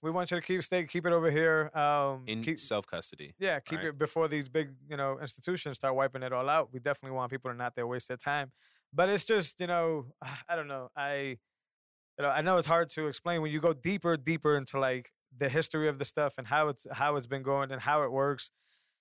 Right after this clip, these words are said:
Speaker 1: It's just, you understand that the other stuff just doesn't match up. And then the
Speaker 2: Mm-hmm.
Speaker 1: obvious thing is, is that from the very origin, all this stuff is just Bitcoin forks.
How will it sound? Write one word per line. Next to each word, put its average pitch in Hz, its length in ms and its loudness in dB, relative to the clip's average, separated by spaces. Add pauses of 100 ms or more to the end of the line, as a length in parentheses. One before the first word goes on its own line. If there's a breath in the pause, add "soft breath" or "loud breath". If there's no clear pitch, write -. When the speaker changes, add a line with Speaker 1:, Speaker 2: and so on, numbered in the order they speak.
(160)
Speaker 1:
It's 165 160 2
just, 170 240 2
you 196 140 0
understand 190 580 0
that 170 100 0
the 147 100 -2
other 135 120 -4
stuff - 240 -4
just 131 160 -6
doesn't 123 240 -4
match 120 260 -6
up. 117 240 -10
And 147 80 -12
then 151 100 -4
the 151 100 2
Speaker 2:
Mm-hmm. 180 100 6
Speaker 1:
obvious 190 300 0
thing 151 200 -2
is, 143 140 -4
is 131 80 -8
that 139 180 2
from 147 160 -12
the 139 80 0
very 165 320 2
origin, 190 580 0
all 180 140 2
this 190 140 -2
stuff 180 180 -2
is 160 80 -6
just 131 180 -6
Bitcoin 147 320 -2
forks. - 440 -6